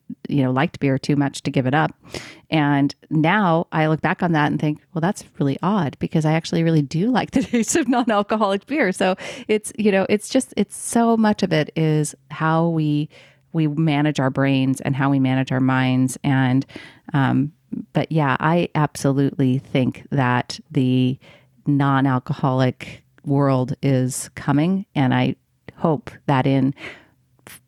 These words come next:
you know, a very short amount of time, I don't know, I won't put a time limit on it, but I hope that there's a time when it's, it's, there's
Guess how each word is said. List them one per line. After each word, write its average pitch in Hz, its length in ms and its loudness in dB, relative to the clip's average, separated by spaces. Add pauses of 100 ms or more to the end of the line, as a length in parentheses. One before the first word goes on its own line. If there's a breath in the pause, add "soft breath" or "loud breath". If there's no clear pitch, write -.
(220)
you 160 120 2
know, 135 220 2
a 160 60 2
very 151 280 2
short - 320 -2 (100)
amount 135 280 2
of - 80 -4
time, 131 460 0
I 143 120 0
don't 143 160 0
know, 139 180 2
I 147 80 0
won't 143 260 0
put 151 140 0
a 127 60 -4
time 135 380 0
limit 135 260 2
on 131 200 2
it, 135 140 -2
but 139 140 -2
I 139 60 2
hope 156 240 0
that - 160 -2
there's 135 280 0 (300 loud breath)
a 156 80 0
time 143 320 0
when 131 260 2
it's, - 320 -2 (180)
it's, - 360 -4 (320)
there's 139 340 -2